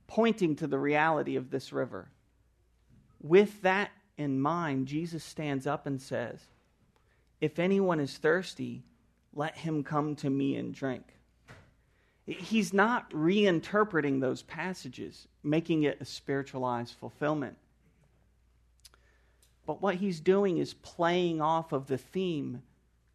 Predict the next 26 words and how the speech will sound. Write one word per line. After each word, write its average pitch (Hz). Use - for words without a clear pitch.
that 143
would 160
have 147
been 143
in 135
their 123
mind. 139
E-, 190
essentially, 175
he 190
was 170
saying, 143
"That 165
kingdom 151
and 151
that 196
river, 147
it's -
not 180
here 185
yet, 147
but 170
the 156
kingdom 185
is 156
near. 139